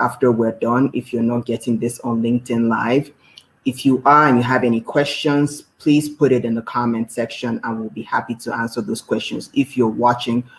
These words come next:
from, um, from your laptop or your desktop. Thank you again, everyone, for, for, um, staying tuned. Please, if you have any questions, like I said, please put it in the comment section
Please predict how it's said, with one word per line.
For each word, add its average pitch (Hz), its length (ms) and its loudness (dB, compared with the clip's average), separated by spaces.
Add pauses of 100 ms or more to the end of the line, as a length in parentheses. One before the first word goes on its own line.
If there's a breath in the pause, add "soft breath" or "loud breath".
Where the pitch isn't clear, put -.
(160 soft breath)
from, 117 640 2 (260 loud breath)
um, 117 260 0
from 113 220 0
your 113 140 0
laptop 117 560 0
or 113 100 -2
your 110 140 -4
desktop. 113 600 -6 (220)
Thank 131 300 2
you 120 180 6
again, 123 400 2 (240 loud breath)
everyone, 120 500 2
for, 113 540 0
for, 113 340 -2 (200)
um, 127 160 -4
staying 131 360 2
tuned. 135 440 0 (320 loud breath)
Please, 180 280 2
if - 120 2
you 135 60 2
have 135 180 2
any 123 160 4
questions, 151 560 0
like 120 180 0
I 113 100 0
said, 131 440 -2
please 156 320 -4
put 143 260 4
it 131 100 4
in 117 120 2
the 113 60 0
comment 123 460 0
section 135 600 -4